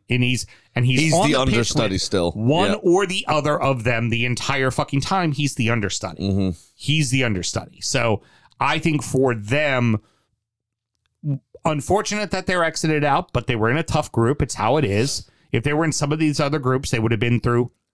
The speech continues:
Speaker 1: easily.
Speaker 2: I have an, I have
Speaker 1: Easily.
Speaker 2: another point. The Argentinians and the Uruguayans
Speaker 1: Mm-hmm.
Speaker 2: with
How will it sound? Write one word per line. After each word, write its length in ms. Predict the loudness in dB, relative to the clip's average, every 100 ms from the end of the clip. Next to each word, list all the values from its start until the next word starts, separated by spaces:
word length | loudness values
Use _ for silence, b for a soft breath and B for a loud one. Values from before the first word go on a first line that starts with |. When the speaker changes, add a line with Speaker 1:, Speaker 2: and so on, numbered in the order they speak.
| -4
Speaker 1:
easily. 640 | 0 0 2 2 4 2 -2 b
Speaker 2:
I 100 | -2
have 140 | 2 2
an, 40 |
I 0 |
have 60 | 0
Speaker 1:
Easily. 360 | 0 0 2 2
Speaker 2:
another 300 | 2 0 0
point. 320 | 0 -2 -4 _ _
The 140 | 0
Argentinians 840 | 2 2 0 0 0 2 0 -2 -2
and 120 | 0
the 80 | 2
Uruguayans 800 | 0 0 0 0 -2 -4 -8 -12 _ _ _ _
Speaker 1:
Mm-hmm. 320 | 0 0 0 -4 -10 -10
Speaker 2:
with 580 | -2 0 0 -2 -6